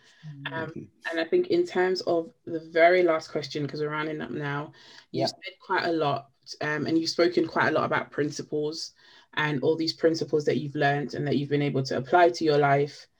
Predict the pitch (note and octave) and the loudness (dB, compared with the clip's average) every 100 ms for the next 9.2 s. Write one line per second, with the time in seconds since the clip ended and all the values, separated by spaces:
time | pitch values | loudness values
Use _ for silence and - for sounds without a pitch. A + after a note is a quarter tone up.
0 | _ _ - C#3+ C#3+ C#3 C#3+ - - - | _ _ -4 0 2 0 -2 -4 -16 -20
1 | _ D3 C#3 E3 D3 E3 E3 D#3+ D3+ - | _ -4 2 2 4 4 4 2 0 -8
2 | _ _ _ _ _ _ _ _ _ _ | _ _ _ _ _ _ _ _ _ _
3 | _ _ _ _ _ _ _ _ _ _ | _ _ _ _ _ _ _ _ _ _
4 | _ - F3+ G#3 A#3+ A3+ F3+ F#3+ G3+ - | _ 2 6 10 10 8 4 2 0 6
5 | G#3+ B3 B3 F3+ E3+ E3 D#3+ - D#3 B2+ | 8 8 8 6 6 4 0 2 4 2
6 | - - E3 D3 - D#3 D3+ D#3 - _ | -4 -4 -4 -2 -4 -2 -2 -6 -10 _
7 | _ _ C#3+ D3 A2+ - - _ _ _ | _ _ -4 0 0 -2 -8 _ _ _
8 | _ _ - - D3 D3+ D3+ C#3 A#2+ - | _ _ -16 -4 -4 -2 2 4 4 0
9 | A2 - | -6 -10